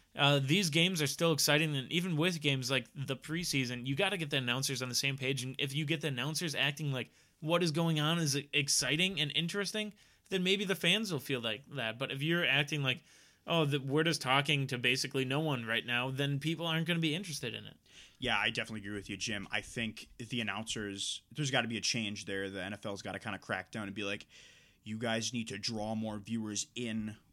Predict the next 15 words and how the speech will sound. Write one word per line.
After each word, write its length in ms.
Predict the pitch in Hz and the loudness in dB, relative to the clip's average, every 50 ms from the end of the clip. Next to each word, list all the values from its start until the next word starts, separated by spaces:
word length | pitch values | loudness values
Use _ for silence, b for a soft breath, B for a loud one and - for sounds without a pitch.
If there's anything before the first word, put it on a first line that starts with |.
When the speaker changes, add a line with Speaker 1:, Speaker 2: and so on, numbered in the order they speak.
| _ - 113 110 | _ -16 -10 -6
Speaker 2:
with 260 | 123 117 113 - - | -6 -6 -6 -6 -6
your 140 | 107 101 95 | -6 -6 -6
broadcast 760 | 87 110 110 104 101 104 - - 117 107 101 95 - - 92 | -2 -2 0 0 0 -2 -2 -2 0 0 2 2 0 -2 0
rather 320 | 107 104 98 95 113 104 | 0 0 0 0 -2 -6
than 200 | 95 - 110 104 | -4 -6 -6 -6
just 220 | 95 110 101 - | -4 -6 -6 -6
pretend 320 | - 113 - - 117 110 104 | -6 -6 -4 -2 -2 -2 -2
like 160 | 101 98 - | -4 -4 -6
it's 160 | 104 92 - | -6 -6 -4
just 240 | - 123 110 - - | -2 -2 -2 -2 -2
another 240 | 110 107 107 101 95 | -4 -4 -4 -4 -6
preseason 560 | - - - 135 127 123 - 113 101 101 101 | -6 -4 -4 -2 -2 -2 -2 -4 -6 -6 -6
game 200 | 104 98 98 95 | -6 -6 -4 -6
that's 160 | 90 92 - | -6 -6 -4
meaningless. 640 | 113 107 117 117 113 107 101 95 98 101 - - | -2 0 0 0 0 0 -2 -4 -4 -4 -6 -6